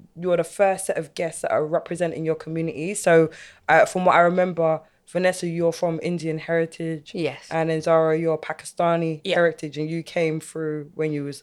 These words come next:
Speaker 1: eleven, twelve,
Speaker 3: Yeah.
Speaker 1: right?
Speaker 3: Yeah.
Speaker 1: So, firstly, big up to the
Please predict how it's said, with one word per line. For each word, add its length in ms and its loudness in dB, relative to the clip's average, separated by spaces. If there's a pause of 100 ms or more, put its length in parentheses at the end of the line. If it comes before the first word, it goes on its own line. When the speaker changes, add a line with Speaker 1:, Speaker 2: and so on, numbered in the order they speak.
Speaker 1:
eleven, 300 -2
twelve, 360 -2
Speaker 3:
Yeah. 320 2
Speaker 1:
right? 300 4
Speaker 3:
Yeah. 140 -10 (200)
Speaker 1:
So, 380 8 (560)
firstly, 720 6 (260)
big 200 8
up 160 6
to 100 4
the 100 10